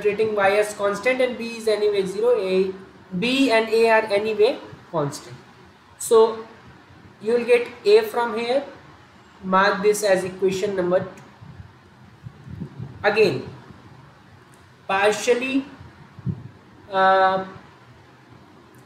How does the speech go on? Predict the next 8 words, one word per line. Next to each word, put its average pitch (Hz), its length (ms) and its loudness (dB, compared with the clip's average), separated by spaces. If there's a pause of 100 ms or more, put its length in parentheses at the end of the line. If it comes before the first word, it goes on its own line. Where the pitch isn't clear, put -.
(280)
here 208 140 0
you 226 340 -2 (380)
need 214 260 -4
to 240 140 -2
write 208 360 2
equation 202 680 -2
number 185 400 0
one. 131 320 -10